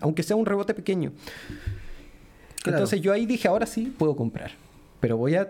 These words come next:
Speaker 1: armar una estrategia". Pensé una estrategia sencilla, fácil de gestionar, donde no estuviera todo el día pendiente, y la ejecuté, y menos mal me resultó.
Speaker 2: ¿Y no la has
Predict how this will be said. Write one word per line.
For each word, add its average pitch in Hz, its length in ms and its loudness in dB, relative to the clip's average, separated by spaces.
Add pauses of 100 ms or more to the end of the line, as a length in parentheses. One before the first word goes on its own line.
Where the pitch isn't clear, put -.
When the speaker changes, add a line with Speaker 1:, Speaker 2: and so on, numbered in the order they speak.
Speaker 1:
armar 131 300 0
una 131 120 0
estrategia". - 500 -6 (1000)
Pensé 180 220 2
una 226 100 4
estrategia 233 640 0 (140)
sencilla, 190 800 -2 (120)
fácil 131 420 0
de 123 80 0
gestionar, 175 560 0
donde 107 240 0
no 127 80 0
estuviera 139 340 -2
todo 139 120 0
el 135 120 -2
día 147 160 0
pendiente, 262 480 -2 (320)
y - 80 0
la 175 80 2
ejecuté, 160 600 0 (280)
y 165 220 4
menos 143 240 0
mal 151 140 2
me 156 100 2
resultó. 143 460 -4
Speaker 2:
¿Y 156 60 4
no 160 140 2
la 170 180 2
has - 180 -6